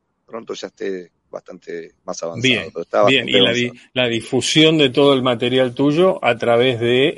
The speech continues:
Speaker 2: este, Spotify o tenés también, este, no sé,
Speaker 1: Tengo
Speaker 2: Yahoo?
Speaker 1: YouTube, en YouTube tengo,
Speaker 2: YouTube.
Speaker 1: mirá,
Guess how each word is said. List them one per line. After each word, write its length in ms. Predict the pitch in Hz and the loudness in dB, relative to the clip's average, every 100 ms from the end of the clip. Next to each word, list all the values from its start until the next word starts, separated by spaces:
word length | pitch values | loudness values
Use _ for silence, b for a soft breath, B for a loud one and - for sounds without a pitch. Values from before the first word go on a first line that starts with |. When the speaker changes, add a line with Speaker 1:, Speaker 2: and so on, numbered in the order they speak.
| 123 | -6
Speaker 2:
este, 420 | 104 - 104 110 | -8 -8 -8 -8
Spotify 680 | - - 165 196 165 208 190 | -8 -2 0 -2 -2 0 2
o 120 | 131 | 2
tenés 260 | 120 120 113 | 0 -4 -6
también, 400 | 113 107 117 117 | -6 -4 -4 -4
este, 320 | 98 - 104 | -8 -12 -14
no 120 | 98 | -12
sé, 320 | 98 113 110 101 b | -10 -8 -8 -10 b
Speaker 1:
Tengo 240 | - 175 160 | 0 4 6
Speaker 2:
Yahoo? 80 | 160 139 | 6 6
Speaker 1:
YouTube, 340 | 143 160 240 - | 6 6 2 -2
en 80 | 147 | 0
YouTube 320 | 156 233 233 | 2 2 0
tengo, 220 | 233 190 190 | 0 2 2
Speaker 2:
YouTube. 100 | 175 | 4
Speaker 1:
mirá, 300 | 180 151 120 | 2 2 -2